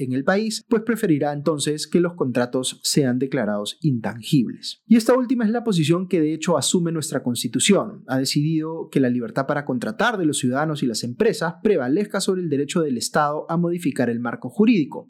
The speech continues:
No es una limitación absoluta porque el Estado sí puede cambiar las reglas y modificar los contratos que estén por firmarse. Lo que no puede hacer es modificar los contratos que ya se hubieran firmado.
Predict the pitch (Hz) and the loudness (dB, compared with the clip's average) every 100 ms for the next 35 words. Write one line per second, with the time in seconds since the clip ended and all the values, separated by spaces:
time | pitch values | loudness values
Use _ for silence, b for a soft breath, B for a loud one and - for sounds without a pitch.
0 | - 180 220 233 233 226 196 151 165 151 | 2 4 4 0 -2 -2 0 0 0 0
1 | 147 175 240 254 147 131 127 120 - 151 | 0 4 4 4 0 -4 -4 -2 0 -2
2 | 143 131 - 262 233 175 147 135 139 135 | 0 0 2 4 2 0 -2 -2 -4 -2
3 | 196 190 117 87 - - 135 127 123 123 | 0 0 -2 -6 -6 0 0 0 -2 -2
4 | 147 151 147 127 135 147 147 - 151 151 | 0 -2 -4 -2 -2 -2 -4 -4 -2 0
5 | 143 143 185 202 - 131 131 180 131 - | 0 0 0 0 0 0 2 0 -2 -8
6 | - _ 170 131 120 170 214 202 190 220 | -12 _ -2 0 2 2 2 2 2 0
7 | 185 - 208 214 208 165 147 151 160 165 | 0 0 2 2 0 -2 0 0 0 -2
8 | 151 143 151 156 - 131 139 160 139 131 | -2 -2 -2 -2 2 2 2 0 -2 -2
9 | 120 110 123 135 185 147 | -4 -4 -2 2 4 2